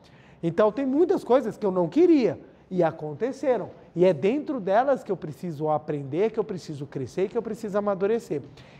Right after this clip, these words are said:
Isso é muito importante ser dito, porque hoje em dia é até difícil de nós falarmos quando nós vamos trabalhar assuntos que são assuntos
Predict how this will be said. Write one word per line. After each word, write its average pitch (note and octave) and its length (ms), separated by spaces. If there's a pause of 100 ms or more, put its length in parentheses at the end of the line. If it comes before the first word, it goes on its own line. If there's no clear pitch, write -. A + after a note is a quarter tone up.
Isso G3 220
é A#3+ 40
muito B3+ 500
importante F3 520
ser C3+ 120
dito, G3+ 320 (300)
porque G3 240
hoje A3+ 240
em F#3 100
dia F#3 420 (320)
é G3+ 140
até A#3 260
difícil B3 640
de F3 100
nós F#3 280
falarmos E3 720 (300)
quando A3 280
nós G#3 240
vamos F#3 240
trabalhar F3 480
assuntos F#3+ 640
que G#3 160
são F3+ 360 (300)
assuntos E3 680